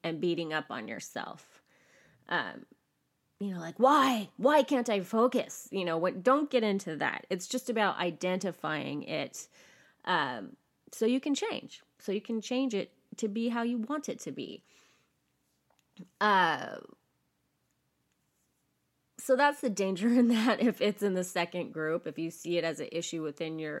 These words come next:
control. Whereas taking responsibility for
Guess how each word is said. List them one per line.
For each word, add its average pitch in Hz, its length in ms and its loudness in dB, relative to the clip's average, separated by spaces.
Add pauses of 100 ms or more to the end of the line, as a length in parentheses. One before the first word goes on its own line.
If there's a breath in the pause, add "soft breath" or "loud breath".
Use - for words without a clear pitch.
control. - 600 -6 (800 soft breath)
Whereas 202 1080 4 (180)
taking 302 480 0
responsibility 196 920 0
for 175 240 -2